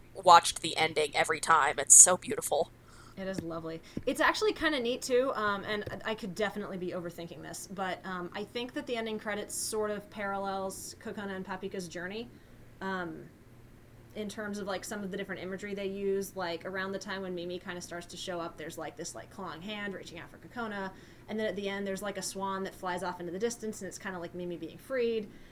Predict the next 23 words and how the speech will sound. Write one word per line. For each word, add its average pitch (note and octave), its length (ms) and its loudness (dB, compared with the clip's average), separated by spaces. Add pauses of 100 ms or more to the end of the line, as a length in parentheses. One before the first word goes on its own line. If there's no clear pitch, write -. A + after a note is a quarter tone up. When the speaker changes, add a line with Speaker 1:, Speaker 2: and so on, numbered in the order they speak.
(540)
Speaker 2:
It's D#4+ 160 0
great. G3 320 2
I A#3 120 0
think C#4 220 -4
that A3 120 -4
you B3+ 80 -2
could G#3+ 140 -6
probably G#3 340 -2
write F#3 160 -2
an, F3 160 -10
an F#3 100 -6
essay E3+ 300 -4
about E3 300 -6
that, D#3+ 200 -6
too, - 240 -8 (160)
but, E3 320 -4
um, D#3 280 -12 (120)
it's F#3 120 -8
also F3 240 -4
possible E3+ 400 -8
that E3 100 -8
I D#3+ 80 -6
just E3+ 200 -10